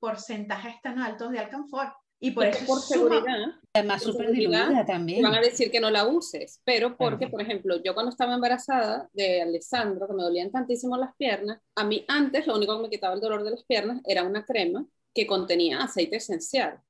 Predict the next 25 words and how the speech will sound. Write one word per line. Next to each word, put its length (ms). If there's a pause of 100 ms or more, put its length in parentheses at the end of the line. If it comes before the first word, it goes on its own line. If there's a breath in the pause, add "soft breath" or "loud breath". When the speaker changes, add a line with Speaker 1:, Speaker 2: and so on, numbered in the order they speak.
Speaker 2:
¿Qué 140
pasa? 280
Que 60
en 80
el 100
propio 280
empaque 400
te 180
dice 500
que 120
no 80
la 100
pueden 160
utilizar 400
embarazada. 720
Entonces, 360
¿por 140
qué? 140
Porque 180
esa 160
no 160
es 100
la 120
lavanda 420
angustifolia, 880